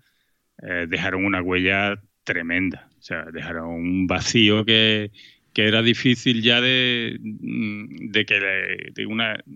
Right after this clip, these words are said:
de que la época dorada del podcast y que la gente,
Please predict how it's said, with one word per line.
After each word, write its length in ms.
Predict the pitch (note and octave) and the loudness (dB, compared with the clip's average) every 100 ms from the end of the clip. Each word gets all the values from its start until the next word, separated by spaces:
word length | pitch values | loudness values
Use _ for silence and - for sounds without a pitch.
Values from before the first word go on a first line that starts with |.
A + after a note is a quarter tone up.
| C#2+ - - - - | -20 -20 -20 -20 -4
de 120 | G#2+ | 0
que 80 | G#2+ | 4
la 120 | G#2+ | 4
época 260 | G#2 G#2+ A#2 | 4 2 4
dorada 380 | A2+ A2 G#2+ | 4 4 2
del 180 | G#2+ G#2+ | 2 0
podcast 640 | - A#2 A#2 - F2 F2 | 0 -2 -2 -12 -12 -12
y 60 | F2+ | -12
que 120 | - | -10
la 140 | F#2 - | -10 -8
gente, 680 | G#2 G2+ F#2+ A2 G2+ G2+ | -6 -6 -2 0 2 0